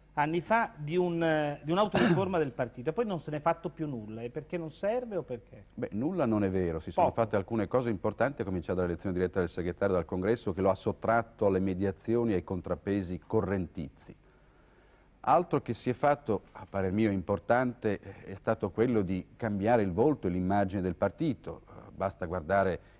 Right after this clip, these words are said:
Speaker 2: il volto e l'immagine dei socialisti di dieci anni fa e quello di oggi per rendersi conto dei cambiamenti.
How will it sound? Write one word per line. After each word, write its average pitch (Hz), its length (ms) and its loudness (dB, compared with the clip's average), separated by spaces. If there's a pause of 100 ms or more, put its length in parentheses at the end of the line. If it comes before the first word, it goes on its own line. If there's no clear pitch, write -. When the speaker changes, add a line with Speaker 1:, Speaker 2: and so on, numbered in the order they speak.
(120)
Speaker 2:
il 80 120 -10
volto 98 300 0
e - 20 0
l'immagine 95 360 0
dei 87 100 -4
socialisti 92 560 -6
di 85 60 -4
dieci 87 220 -6
anni 90 180 -4
fa 120 260 4
e 92 80 0
quello 90 180 -4
di 87 140 -2
oggi 104 300 2
per 92 100 -4
rendersi 85 320 -4
conto 92 280 -6
dei 82 120 -4
cambiamenti. 78 680 -8